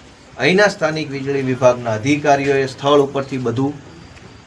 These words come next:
પુરાવાનો નાશ કર્યો છે, પુરાવા ખસેડી લીધા છે, નવા નવા બધા સાધનો, નવા તાર, નવું જે કાંઈ આવતું એ લગાવી દીધું છે, જેથી કરીને હવે પછી સ્થળ તપાસ આવે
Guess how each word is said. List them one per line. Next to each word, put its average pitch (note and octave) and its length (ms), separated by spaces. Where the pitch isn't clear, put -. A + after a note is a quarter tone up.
પુરાવાનો C#3+ 460
નાશ C#3 280
કર્યો C#3 260
છે, C3+ 220
પુરાવા B2 360
ખસેડી B2 360
લીધા C3 340
છે, B2+ 200
નવા A#2+ 220
નવા B2 240
બધા A#2+ 240
સાધનો, A#2+ 520
નવા A#2 300
તાર, A#2 300
નવું A2+ 320
જે A#2+ 140
કાંઈ A#2 180
આવતું A2 340
એ A2 40
લગાવી A2 280
દીધું B2 300
છે, B2+ 180
જેથી B2 340
કરીને D#3 320
હવે B2+ 240
પછી D3+ 340
સ્થળ D3 280
તપાસ D3 420
આવે D3+ 300